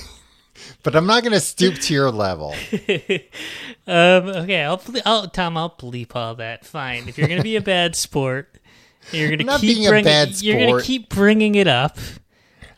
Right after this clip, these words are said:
Speaker 2: Um, if you're gonna push me, I'll push right back, Tom. Look, here's the thing. This is how you deal with a bully.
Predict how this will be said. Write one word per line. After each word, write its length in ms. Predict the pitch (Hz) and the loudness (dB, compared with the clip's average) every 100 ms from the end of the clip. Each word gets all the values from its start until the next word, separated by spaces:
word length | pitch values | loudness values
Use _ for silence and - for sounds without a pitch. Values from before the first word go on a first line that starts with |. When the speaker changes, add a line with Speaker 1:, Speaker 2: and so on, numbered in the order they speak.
| - | -6
Speaker 2:
Um, 720 | 170 170 185 196 202 208 208 - - _ - | -2 0 0 -2 -2 -4 -6 -10 -20 _ -18
if 220 | - 180 208 | -14 -12 -8
you're 120 | 226 | -6
gonna 140 | 262 | -8
push 400 | 254 - 139 - | -6 -4 -4 -4
me, 220 | 151 175 | -4 -2
I'll 140 | 190 185 | -2 -4
push 360 | - 202 - | -6 -6 -4
right 240 | 190 185 - | -2 -4 -2
back, 340 | 151 113 - | -4 -4 -10
Tom. 400 | - 131 131 147 - 107 _ _ | -8 -6 -6 -8 -10 -18 _ _
Look, 220 | 220 156 - | -6 -6 -6
here's 260 | 247 269 | -8 -6
the 80 | 240 | -6
thing. 320 | - 214 131 | -6 -6 -6
This 180 | 170 226 | -8 -8
is 80 | 240 | -4
how 140 | 233 | -4
you 180 | 233 190 | -2 -6
deal 260 | 175 175 160 | -6 -4 -4
with 160 | 147 170 | -4 -8
a 20 | |
bully. 560 | 135 147 135 117 127 | -4 -4 -4 -8 -14